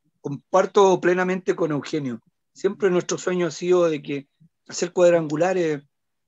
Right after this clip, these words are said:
veraniegos, eh, cuadrangulares de pretemporada, como usted lo manifestó. Lo importante es que nos unamos. Mm, creo que cada uno anda por su vereda y creo que está bien,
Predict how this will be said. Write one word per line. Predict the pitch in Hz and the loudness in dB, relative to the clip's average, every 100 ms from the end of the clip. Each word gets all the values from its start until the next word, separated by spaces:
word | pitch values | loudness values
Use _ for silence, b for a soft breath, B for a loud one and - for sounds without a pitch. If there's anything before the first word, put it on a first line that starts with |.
| _ | _
veraniegos, | 127 127 120 151 226 220 160 139 139 - _ _ _ _ | -10 -8 -6 -4 -2 -2 -4 -6 -10 -20 _ _ _ _
eh, | 123 120 120 | -12 -10 -8
cuadrangulares | - 131 131 127 139 160 160 156 143 b b | -4 -2 0 -2 -4 -2 2 2 0 b b
de | - 135 | -8 -4
pretemporada, | 160 156 180 131 143 175 180 | -4 -4 -8 -6 -2 0 0
como | 170 | -2
usted | 143 - | -10 -8
lo | 160 | -8
manifestó. | 147 139 120 123 - 196 185 - _ _ _ | -6 -10 -12 -12 -2 0 0 -4 _ _ _
Lo | - | -8
importante | 147 160 151 220 220 240 - b b | -4 -4 0 0 0 -2 -2 b b
es | - | -10
que | - 180 | -2 0
nos | 170 | 2
unamos. | 170 160 120 113 - | 0 -2 -4 -8 -12
Mm, | 139 147 143 _ | -12 -12 -14 _
creo | 165 185 196 | -2 2 2
que | 165 180 165 151 b b b _ _ | 2 2 2 -2 b b b _ _
cada | 160 165 | 2 4
uno | 196 226 226 226 - _ _ _ - _ 110 _ _ _ _ 190 170 160 185 170 | 6 6 4 4 -2 _ _ _ -20 _ _ _ _ _ _ _ -20 _ -20 _
anda | 175 170 185 | -6 -2 -2
por | 170 151 | -2 -4
su | 165 | -6
vereda | 156 160 170 135 110 - - _ _ | -2 0 -2 -2 -8 -16 -20 _ _
y | - 120 | -20 -10
creo | 165 180 180 | -6 -4 -4
que | 185 | -4
está | 170 165 | -8 -4
bien, | 269 349 214 | -2 -2 -4